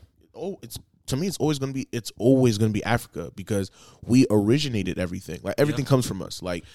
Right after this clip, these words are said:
Speaker 2: No, that's true.
Speaker 1: you know what I mean?
Speaker 2: But I'm, I asked that because, like, you're into, like, anime and things like that. And you're,
Speaker 1: Oh, yeah.
Speaker 2: so it's like they have a, they have a big hold on, like,
Speaker 1: They
Speaker 2: culture,
Speaker 1: have their
Speaker 2: culture,
Speaker 1: own
Speaker 2: your,
Speaker 1: culture,
Speaker 2: your
Speaker 1: yeah.
Speaker 2: influence of culture and what you watch, things like that. That's why I asked that question.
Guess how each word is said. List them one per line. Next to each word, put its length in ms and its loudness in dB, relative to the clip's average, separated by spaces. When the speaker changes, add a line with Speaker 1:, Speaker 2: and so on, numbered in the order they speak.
Speaker 2:
No, 80 -6
that's 140 0
true. 440 -8
Speaker 1:
you 80 -4
know 80 2
what 60 2
I 40 -2
mean? 320 -2
Speaker 2:
But 100 -8
I'm, 140 -6
I 180 -8
asked 140 -8
that 80 -12
because, 240 -12
like, 140 -10
you're 240 -10
into, 160 -8
like, 200 -14
anime 280 -10
and 160 -14
things 160 -18
like 180 -18
that. 200 -10
And 80 -14
you're, 120 -12
Speaker 1:
Oh, 120 8
yeah. 280 10
Speaker 2:
so 120 4
it's 120 -4
like 200 -6
they 140 -4
have 220 -8
a, 120 -8
they 100 -14
have 120 -12
a 40 -16
big 180 -12
hold 320 -12
on, 140 -14
like, 160 -14
Speaker 1:
They 80 -2
Speaker 2:
culture, 140 -2
Speaker 1:
have 120 -4
their 100 -2
Speaker 2:
culture, 120 -4
Speaker 1:
own 80 0
Speaker 2:
your, 100 -4
Speaker 1:
culture, 280 4
Speaker 2:
your 100 2
Speaker 1:
yeah. 160 6
Speaker 2:
influence 320 -4
of 100 -16
culture 320 -12
and 80 -12
what 180 -12
you 60 -12
watch, 280 -12
things 120 -16
like 120 -16
that. 60 -18
That's 120 -14
why 80 -12
I 80 -14
asked 120 -16
that 100 -20
question. 280 -16